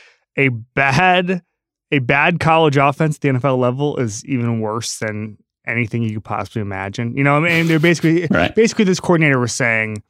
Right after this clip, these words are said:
Speaker 1: "Okay, the Rams do it well. The Eagles do it really well. They run the, the, this R-, the R P O game, the quick game stuff. The Chiefs do it really well."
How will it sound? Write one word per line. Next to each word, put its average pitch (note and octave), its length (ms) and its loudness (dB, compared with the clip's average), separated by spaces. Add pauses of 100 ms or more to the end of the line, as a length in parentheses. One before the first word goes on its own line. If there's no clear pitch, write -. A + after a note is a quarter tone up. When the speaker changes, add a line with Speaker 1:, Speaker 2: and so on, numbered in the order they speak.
(560)
Speaker 1:
"Okay, A2+ 500 -2 (800)
the C#3+ 180 -4
Rams B2+ 420 0
do A#2+ 180 -2
it A2 60 -4
well. G#2 480 -6
The C3 80 -6
Eagles C#3 420 0
do B2+ 200 0
it B2 100 -6
really A#2 500 -4
well. G#2 480 -4
They A#2 120 -2
run B2 560 -2
the, B2 160 -4
the, B2 180 -4
this A#2 240 -6
R-, B2+ 200 -2
the B2 180 -4
R B2 140 2
P B2+ 180 -4
O A#2+ 120 0
game, A#2 260 -2
the G#2+ 80 -6
quick - 340 -8
game A#2 240 -2
stuff. A2 500 -4
The G#2+ 100 -10
Chiefs - 380 -4
do B2+ 140 -2
it A#2 60 -6
really A#2+ 240 -4
well." G#2+ 340 -2